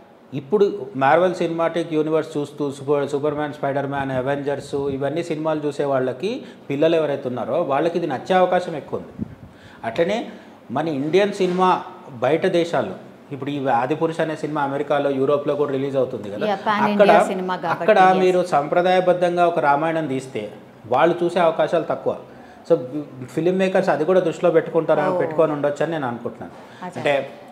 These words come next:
Speaker 1: మీ లుక్లో కానీ ఇప్పుడు సీతాదేవి లుక్ ఉంది,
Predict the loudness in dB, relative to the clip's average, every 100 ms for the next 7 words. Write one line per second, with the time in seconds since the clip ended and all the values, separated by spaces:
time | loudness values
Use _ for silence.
0 | -20 -20 -20 -20 -18 -12 -4 -2 0 0
1 | 4 6 6 4 2 -2 -2 2 4 4
2 | 4 0 0 -2 -4